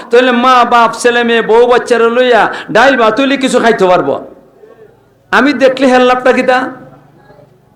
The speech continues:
কোনো লাভ তো দেখি না। তা আল্লাহ তুই তালুই কইছ, "বন্দা তোরা নেক আমল কর, আমি দেখমো।" তা আল্লাহ দেখলে আমরা লাভটা কিতা? আছে, ওই আছে কোন আন এখানে বুঝতাম,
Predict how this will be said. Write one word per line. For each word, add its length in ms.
কোনো 180
লাভ 260
তো 100
দেখি 200
না। 300
তা 80
আল্লাহ 280
তুই 180
তালুই 280
কইছ, 260
"বন্দা 300
তোরা 260
নেক 220
আমল 260
কর, 300
আমি 240
দেখমো।" 680
তা 80
আল্লাহ 220
দেখলে 260
আমরা 180
লাভটা 300
কিতা? 280
আছে, 680
ওই 140
আছে 340
কোন 240
আন 140
এখানে 300
বুঝতাম, 560